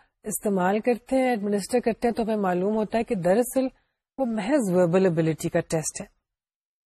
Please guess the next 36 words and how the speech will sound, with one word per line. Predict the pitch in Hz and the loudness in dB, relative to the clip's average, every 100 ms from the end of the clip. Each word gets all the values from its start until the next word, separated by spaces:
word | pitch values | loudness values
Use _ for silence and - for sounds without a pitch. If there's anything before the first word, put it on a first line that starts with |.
| _ | _
یا | 220 | -4
محض | 220 240 294 - | 0 2 2 2
اسپیشل | - 208 - 226 | 2 2 2 0
ریزننگ | 190 202 175 180 | 2 2 2 2
کا | 175 | 2
ٹیسٹ | 175 165 151 - | 0 0 -2 -6
ہے، | - _ _ _ _ _ _ _ - | -12 _ _ _ _ _ _ _ -6
جبکہ | 196 - 247 | -4 -2 -2
ہم | 196 | 0
جانتے | 170 151 160 175 214 | 0 0 -2 -2 0
ہیں | 180 | 0
کہ | 190 | -2
انٹیلیجنس | 190 175 165 175 208 202 - | -2 0 0 0 0 -2 -4
جو | |
ہے | 180 175 | -2 -2
وہ | 175 214 - _ _ _ | -4 -6 -10 _ _ _
ایک | 208 226 - | -6 -6 -4
سے | 294 208 - | -2 -2 -4
زیادہ | 156 160 214 | -2 0 0
چیزوں | - 185 180 | 0 0 0
پر | 175 180 | 0 -2
مشتمل | 170 - 175 165 175 - _ _ - | -2 -4 -4 -2 -4 -8 _ _ -6
جنرل | 185 180 196 196 185 | 0 2 2 0 -2
ابیلٹی | 170 175 170 165 | -2 0 0 -2
کا | 156 180 240 | -6 -6 -8
نام | 196 170 156 | -2 0 0
ہے۔ | 151 - _ _ _ _ _ _ _ _ _ _ _ _ _ _ - | -4 -14 _ _ _ _ _ _ _ _ _ _ _ _ _ _ -6
چنانچہ | 247 254 269 339 | 0 2 2 2
جو | 277 302 | 2 2
ٹیچر، | 285 - 254 - 285 202 208 | 0 0 0 2 2 2 0
آ، | 202 | -4
میتھمیٹکس | 190 190 185 190 180 202 - | -2 -2 0 0 0 -2 -2
کا | 185 | -4
ٹیسٹ | - 202 - 233 | 0 -2 0 0
بناتی | 196 170 - 180 | 0 0 -2 -4
ہے، | 170 | -4